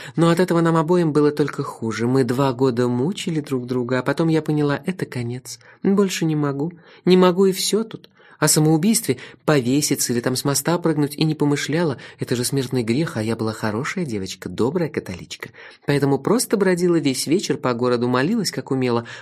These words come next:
а о чём прошу, сама толком не понимала. То ли разлюбить хочу, то ли умереть, то ли просто исчезнуть. Как будто не рождалась никогда. Все молодые барышни дурочки.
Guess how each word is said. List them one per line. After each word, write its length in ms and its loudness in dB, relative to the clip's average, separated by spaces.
а 80 2
о 80 4
чём 180 0
прошу, 380 0
сама 340 0
толком 320 -8
не 60 -4
понимала. 460 -6
То 80 2
ли 140 2
разлюбить 520 -2
хочу, 340 -10
то 100 4
ли 80 4
умереть, 500 -4
то 100 -2
ли 120 0
просто 340 -6
исчезнуть. 600 -10
Как 140 2
будто 220 4
не 120 6
рождалась 520 0
никогда. 400 -16
Все 340 2
молодые 420 2
барышни 480 -2
дурочки. 540 -8